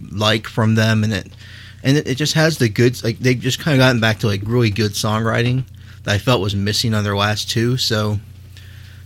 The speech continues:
um, yeah, one I missed already,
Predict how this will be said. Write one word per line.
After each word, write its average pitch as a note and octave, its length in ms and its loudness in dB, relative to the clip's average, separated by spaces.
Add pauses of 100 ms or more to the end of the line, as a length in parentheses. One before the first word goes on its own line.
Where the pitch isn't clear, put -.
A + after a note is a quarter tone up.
um, G#2 520 0 (720)
yeah, D3 200 2
one B2 260 2
I B2 100 4
missed A#2+ 460 -2 (280)
already, A2+ 460 0